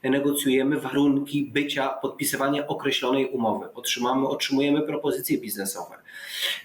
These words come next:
E, mm, to wszystko jest oparte tylko i wyłącznie na wizerunku.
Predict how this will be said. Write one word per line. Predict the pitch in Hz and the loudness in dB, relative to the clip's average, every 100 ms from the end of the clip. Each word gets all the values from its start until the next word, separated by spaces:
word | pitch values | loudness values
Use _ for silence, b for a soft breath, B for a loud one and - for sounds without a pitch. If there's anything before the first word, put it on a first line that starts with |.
| - | -2
E, | |
mm, | 151 151 151 160 147 143 147 - - | 0 2 0 2 4 4 2 -2 -2
to | 143 | 0
wszystko | 226 226 - 165 | 2 0 0 -2
jest | 131 | -2
oparte | 156 143 - 156 | -4 -4 -2 -4
tylko | 156 196 175 139 | 0 0 2 2
i | 120 | 0
wyłącznie | 117 110 107 117 104 | 2 2 0 0 0
na | 104 107 107 | 2 0 0
wizerunku. | 113 107 98 95 - | 0 0 0 -2 -8